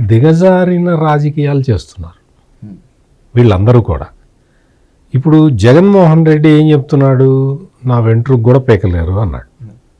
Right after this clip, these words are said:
ముందర మాట్లాడిన పేర్ని నాని ఏం మాట్లాడాడు? "నా రోమం కూడా పీకలే." అది వెంట్రుకే, రోమం అంటే కూడా వెంట్రుకే.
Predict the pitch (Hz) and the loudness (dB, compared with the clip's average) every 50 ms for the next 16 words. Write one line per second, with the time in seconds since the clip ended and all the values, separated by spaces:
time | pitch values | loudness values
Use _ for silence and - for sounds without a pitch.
0 | _ _ _ _ _ _ _ _ _ _ _ _ _ _ _ _ _ _ _ _ | _ _ _ _ _ _ _ _ _ _ _ _ _ _ _ _ _ _ _ _
1 | - 123 117 123 139 156 170 175 190 180 180 175 170 165 165 160 156 147 143 135 | -8 -4 0 0 2 2 4 4 4 4 6 4 4 4 2 0 0 -2 0 0
2 | 139 143 147 139 156 147 147 135 139 135 135 135 131 131 127 127 127 127 127 - | 2 2 2 2 2 2 4 4 4 4 4 4 4 4 4 2 2 0 -4 -8
3 | _ _ _ _ _ - 139 147 180 196 190 190 190 180 147 117 107 113 127 143 | _ _ _ _ _ 0 2 4 4 4 4 4 4 4 4 4 4 4 2 2
4 | 160 170 175 165 156 151 151 147 147 147 139 135 147 143 139 131 135 131 127 131 | 2 2 2 2 2 2 2 2 2 2 0 0 0 0 0 2 2 2 2 2
5 | 131 135 135 135 139 143 156 190 - _ _ - 127 117 120 123 120 117 113 107 | 2 2 2 0 -2 -4 -6 -10 -14 _ _ -8 -4 -2 0 2 2 2 2 2
6 | 107 101 98 92 _ _ _ _ _ _ _ _ - - 113 127 139 151 160 160 | 2 0 -2 -6 _ _ _ _ _ _ _ _ -6 0 2 4 4 4 4 4
7 | 160 151 151 151 143 147 135 127 113 104 95 95 95 107 127 151 147 131 113 120 | 4 4 4 2 2 2 2 2 2 0 0 0 0 2 2 4 4 4 4 4
8 | - 120 95 101 85 - - - - 87 90 92 90 95 110 120 117 117 117 120 | 4 2 2 0 -2 -4 -8 -16 -12 -6 -4 -2 -2 0 2 2 2 2 2 2
9 | 127 156 170 139 120 123 123 127 120 104 80 71 - | 2 2 2 2 2 4 4 2 2 0 -2 -4 -8